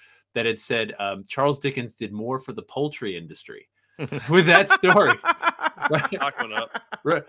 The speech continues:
Speaker 1: Like, turkey farmers were just like, "Oh, we've gotta, he's our guy." You know what I mean? Demand went through the roof. Like
Speaker 2: He
Speaker 1: that,
Speaker 2: started
Speaker 1: that
Speaker 2: big, big poultry.
Speaker 1: He big. He was, he was the, he was the shill for big poultry. He was absolutely
Speaker 2: <laughs>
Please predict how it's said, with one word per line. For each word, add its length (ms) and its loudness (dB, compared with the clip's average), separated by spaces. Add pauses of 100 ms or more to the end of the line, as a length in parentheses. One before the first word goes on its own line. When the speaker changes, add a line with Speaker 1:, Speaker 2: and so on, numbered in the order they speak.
Speaker 1:
Like, 200 0
turkey 360 4
farmers 460 4
were 80 -2
just 240 -8
like, 280 -2
"Oh, 320 10
we've 180 0
gotta, 320 6 (240)
he's 200 2
our 140 0
guy." 480 6
You 140 0
know 80 2
what 100 2
I 80 -2
mean? 180 -4 (680)
Demand 500 0
went 220 -4
through 180 -6
the 100 -6
roof. 400 -6 (200)
Like 180 -8
Speaker 2:
He 80 -6
Speaker 1:
that, 140 2
Speaker 2:
started 260 4
Speaker 1:
that 40 -20
Speaker 2:
big, 260 0 (180)
big 320 -6
poultry. 580 -4 (160)
Speaker 1:
He 220 -4 (240)
big. 300 -4 (240)
He 180 -6
was, 380 -6
he 160 -6
was 180 -12
the, 380 -8
he 100 -10
was 180 -10
the 60 -10
shill 320 -6
for 140 -14
big 240 -12
poultry. 500 -10
He 100 -14
was 200 -4
absolutely 560 2
Speaker 2:
<laughs> 720 -2